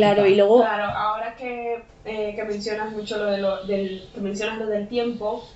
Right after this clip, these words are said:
Speaker 2: ¿hay algún tiempo base para tener relaciones sexuales? Eh, por decir, eh, debe durar tanto. Eh, porque puede esto, eh, influir mucho en cuanto a, a la erección de la,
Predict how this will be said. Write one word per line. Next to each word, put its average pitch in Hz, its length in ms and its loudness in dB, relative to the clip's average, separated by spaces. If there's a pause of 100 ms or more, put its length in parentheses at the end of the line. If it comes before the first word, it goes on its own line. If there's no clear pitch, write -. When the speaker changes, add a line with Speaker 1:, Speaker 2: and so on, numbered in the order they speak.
Speaker 2:
¿hay 233 160 4
algún 269 260 4
tiempo 214 320 2
base 190 360 4
para 175 720 0
tener 196 280 -2
relaciones 185 680 -6
sexuales? 190 540 -4 (220)
Eh, 185 400 -10
por 180 140 -12
decir, 185 580 -12
eh, 180 200 -10
debe 196 260 -2
durar 196 440 4
tanto. 180 460 -2 (400)
Eh, 180 280 -14 (320)
porque 190 760 -6
puede 247 320 2
esto, 254 640 -2
eh, 190 500 -8 (180)
influir 202 460 -4
mucho 214 400 -4
en 196 140 -4
cuanto 185 400 -8
a, 170 500 -8
a 175 40 -12
la 175 180 -10
erección 190 440 -10
de 196 80 -2
la, 175 240 -10